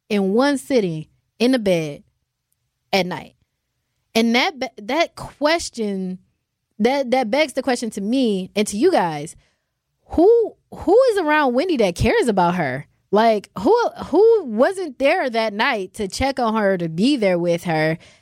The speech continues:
as she's going through this alcoholic dementia, to stop her from doing certain things? And it's funny enough, when you look at these clips or when you watch this documentary, it seems like there's something wrong with her. You can tell there's something wrong with her,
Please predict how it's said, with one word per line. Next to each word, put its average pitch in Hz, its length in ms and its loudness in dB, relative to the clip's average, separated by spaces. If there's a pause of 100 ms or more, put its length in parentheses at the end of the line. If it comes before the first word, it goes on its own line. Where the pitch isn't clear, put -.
(160)
as 339 220 0
she's 311 220 -2
going 277 280 0
through 285 140 0
this 269 220 0
alcoholic 214 540 -2
dementia, 233 520 -2
to 208 220 0
stop 254 420 -2
her 254 120 0
from 190 280 -6
doing 277 280 0
certain 180 280 0
things? 156 360 -8 (460)
And 240 100 2
it's 254 140 0
funny 349 280 -2
enough, 302 480 -2 (880)
when 226 280 2
you 359 140 2
look 339 160 -4
at 302 100 -14
these 294 200 -8
clips 254 240 0
or 175 80 0
when 208 180 0
you 311 100 0
watch 285 220 2
this 254 180 -4
documentary, 226 720 -2 (340)
it 240 120 2
seems 392 420 -2
like 240 320 2 (640)
there's 392 280 2
something 233 480 -2
wrong 170 220 -6
with 165 120 -6
her. 170 120 -2
You 226 160 2
can - 100 -2
tell 262 220 0
there's 180 220 -4
something 226 380 -4
wrong 151 200 -10
with 156 100 -8
her, 151 240 -6